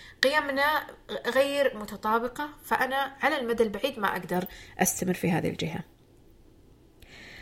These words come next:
آه، ممكن أيضًا: "الجهة ما قدمت لي حرية إبداعية"، وهذا،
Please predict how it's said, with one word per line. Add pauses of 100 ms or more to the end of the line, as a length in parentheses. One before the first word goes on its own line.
(180)
آه،
ممكن
أيضًا:
"الجهة
ما
قدمت
لي
حرية
إبداعية"،
وهذا،